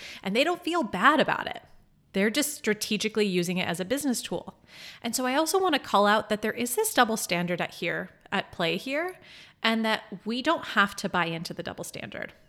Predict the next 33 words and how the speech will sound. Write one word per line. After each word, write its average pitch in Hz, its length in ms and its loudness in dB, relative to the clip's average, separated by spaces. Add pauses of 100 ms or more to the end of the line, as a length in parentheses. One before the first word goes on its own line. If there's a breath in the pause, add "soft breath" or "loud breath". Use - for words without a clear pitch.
(840 soft breath)
Yes, 202 640 2
we 233 260 -2
can 339 240 -4
strategically 208 840 -4 (140)
decide 170 540 0
to - 80 -4
get 170 280 0
you 180 140 0
out 165 120 2
of 156 120 -6
debt - 220 -2
forever 175 560 -4 (340 loud breath)
and 190 140 -2
decide 170 380 0
that 170 280 -2
debt 175 200 0
isn't 170 260 -6
serving 180 400 -2
you, 302 260 2 (240 loud breath)
but 208 480 0 (480 soft breath)
you 226 200 -4 (100)
don't 226 380 4
have - 280 -4
to 311 120 -4
feel 196 360 -2
bad 165 300 -2
for 185 100 -8
having 165 420 -2
it 156 120 -6
to - 100 -8
begin 160 340 -8
with. 101 200 -6 (540 loud breath)
Entrepreneurs 208 840 0